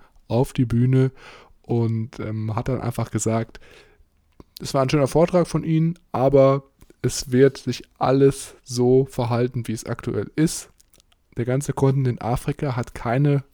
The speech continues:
Chance oder Möglichkeit, sich weiterzuentwickeln oder wird in diesem Status quo des Entwicklungslandes stehen bleiben.“ Und, ähm, seiner Meinung nach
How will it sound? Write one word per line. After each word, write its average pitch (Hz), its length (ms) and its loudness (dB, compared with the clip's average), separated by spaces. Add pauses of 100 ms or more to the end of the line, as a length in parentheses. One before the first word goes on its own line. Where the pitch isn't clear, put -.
(120)
Chance 135 580 -2
oder 117 200 -2
Möglichkeit, 123 680 -4
sich 117 180 -8
weiterzuentwickeln 127 720 -4
oder 113 260 0
wird 123 300 0
in 117 120 -8
diesem 113 200 -4
Status 113 420 -4
quo 117 240 -6
des 117 120 -4
Entwicklungslandes 117 880 -4 (100)
stehen 143 400 -2
bleiben.“ 127 420 0 (640)
Und, 113 340 -2
ähm, 110 460 -2
seiner 117 240 2
Meinung 110 260 0
nach 107 460 -2